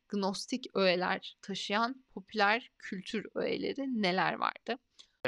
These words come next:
Spoiler ama çok eski bir film olduğu için söyledim. Zaten bu anlatımımdan da bir şey anlamazsınız muhtemelen. O yüzden izlemenizi öneririm.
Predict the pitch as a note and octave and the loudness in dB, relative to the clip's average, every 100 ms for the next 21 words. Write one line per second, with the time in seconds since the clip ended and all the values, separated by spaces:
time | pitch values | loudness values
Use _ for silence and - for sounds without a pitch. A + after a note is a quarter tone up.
0 | D3+ - - G#3+ F3 G#3 G#3 A3+ - - | -2 -2 6 8 8 6 4 4 0 0
1 | A3+ - G3+ - G#3+ G3 F#3+ G3+ F#3+ - | 0 -2 -6 -4 0 2 0 0 -2 -2
2 | F#3+ - G#3+ F#3+ G3 A3 B3+ G#3+ G#3+ A3+ | -6 0 2 4 2 0 6 6 8 6
3 | A3 A3 G3+ G#3+ A3 - A3 A3 G#3+ G#3 | 6 4 4 2 -6 -8 -10 -2 -4 -4
4 | G#3 - G#3 G3 G3 G#3 A3 - E3+ E3+ | -10 -4 -2 -2 -6 -6 -8 -14 -16 -16
5 | E3+ - G3 A3 G3+ G3 - F#3 F#3 F#3 | -16 -10 -8 -6 -6 -10 -10 -10 -6 -6
6 | G3+ F#3+ F#3+ E3 D#3+ - E4 | -6 -6 -4 -4 -6 -8 -10